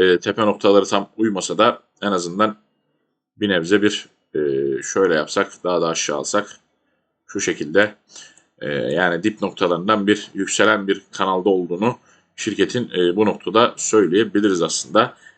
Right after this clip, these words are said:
Şu an kanalında dip noktalarında tabii bu avantaj. Peki, e, dolar bazlı bakalım. Dolar bazlı ne diyor bizlere şirket? Dolar bazlı bakın belli bir düşüşten sonra yataya sarmış vaziyette. Yani bu aslında çoğu şirketimizde olan bir, e,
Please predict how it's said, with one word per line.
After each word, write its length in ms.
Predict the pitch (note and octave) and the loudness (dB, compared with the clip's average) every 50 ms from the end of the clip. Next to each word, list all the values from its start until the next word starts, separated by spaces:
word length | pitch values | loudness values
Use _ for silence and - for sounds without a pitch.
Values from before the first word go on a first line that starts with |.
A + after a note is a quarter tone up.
| _ - | _ -10
Şu 180 | - - B2+ | -4 2 2
an 160 | B2 A#2 G#2 - | 2 2 2 0
kanalında 720 | - A#2 A#2+ A#2 G#2 F#2+ F2 F#2 A2 B2+ A#2+ - - G#2+ | -2 0 0 0 -2 -2 -4 2 2 2 2 2 -2 -6
dip 180 | B2 A#2+ A2+ G2+ | -8 -6 -6 -6
noktalarında 540 | F2+ E2 - - F2 E2 E2 D#2+ F2+ A#2 | -10 -8 -4 -4 -2 -2 -2 -2 -2 -2
tabii 260 | A#2 A2 G2+ G2+ G2+ G2+ | 0 0 0 0 0 2
bu 180 | A2 A2+ A2+ - | 0 0 0 2
avantaj. 580 | - G2+ G#2 G2+ F2 - - G#2+ A#2 - - - _ - - _ _ _ - | 2 4 4 4 2 2 0 0 0 0 -4 -8 _ -20 -20 _ _ _ -4
Peki, 240 | - G#2+ - B2+ B2+ | -4 -2 2 4 2
e, 360 | G#2+ - - - E2 E2+ F2 | 2 2 -2 -4 -4 -2 2
dolar 280 | G#2 G#2+ B2+ C#3+ C3 A2+ | 4 4 6 6 6 6
bazlı 240 | G2+ G2 F2+ F#2 F2+ | 4 4 2 2 -2
bakalım. 380 | F2 F2+ G2+ G#2+ B2+ B2+ G#2+ | 0 0 0 -2 -2 -2 0
Dolar 260 | F#2 F#2+ G#2 A#2 A2 | 2 4 4 6 6
bazlı 360 | G2 F#2 F2 E2 E2 D#2+ D2+ - _ D#2 D#2 D#2 | 4 4 2 0 -2 -6 -6 -6 _ -20 -14 -8
ne 120 | E2+ F2+ E2 | -6 -4 -2
diyor 300 | E2 E2+ F#2 G#2 A2 G#2+ _ _ _ _ _ | 2 4 4 4 2 0 _ _ _ _ _
bizlere 360 | - E2+ E2 D#2+ D#2+ D#2+ D#2+ D#2+ | -12 -10 -8 -4 -2 -2 -2 -2
şirket? 480 | - - - - - A#2 A#2+ - - _ - - - _ _ _ - - | -6 -8 -6 2 2 2 2 2 -8 _ -20 -20 -20 _ _ _ 0 4
Dolar 280 | A#2 C3 C#3+ C3+ B2+ | 4 6 6 6 6
bazlı 260 | A#2+ A2+ G#2+ A2 C3 | 4 4 4 4 4
bakın 300 | A#2+ A2 G2 - F#2+ D#2+ D#2 F2 | 4 4 2 2 -6 -4 0 2
belli 260 | G2+ A2+ A#2+ B2 A2+ | 4 4 4 4 2
bir 140 | G#2+ G2 F#2 | 2 0 -2
düşüşten 400 | G2+ G#2 - - - - B2+ A2 | -4 -8 -8 -6 0 2 2 2
sonra 420 | G2 - - D#2+ F#2+ A2+ B2 A2 F#2+ | 2 0 -4 -4 -2 0 -2 0 2
yataya 520 | F#2 G2 G2+ G2+ G2+ F#2 F#2+ A#2 B2 A#2 - | 4 4 4 4 4 4 4 4 4 4 0
sarmış 600 | - - - G2+ G2+ F#2+ E2+ D#2 - - - - | -4 0 2 2 2 0 -2 -8 -12 -10 -4 -2
vaziyette. 600 | F#2 G2 G#2 A2 G#2+ G#2+ - A2 A2 A2 A2 _ _ _ _ _ _ _ _ - | -2 2 4 4 2 2 4 4 4 2 2 _ _ _ _ _ _ _ _ -6
Yani 220 | F#2 F#2+ F#2 F#2+ | -4 -4 0 2
bu 120 | A2+ G#2+ | 4 4
aslında 520 | G2+ G2 - - F#2 G2+ A2 A2+ G2+ - - _ _ - | 4 4 0 -4 -4 0 2 2 2 0 -4 _ _ -4
çoğu 260 | - A#2+ A2+ G#2 G2+ | 2 4 4 4 2
şirketimizde 640 | - - - F#2 E2 - E2+ D#2+ D#2 D#2 A2 A2+ | 0 -4 -4 -6 -6 -6 -8 -12 -6 -2 0 0
olan 400 | - - G2+ G2 G#2+ G#2 F#2+ F2 | 0 2 2 2 2 2 0 -2
bir, 240 | E2 D#2+ - - - _ - | -6 -6 -6 -8 -14 _ -10
e, 60 | - | -8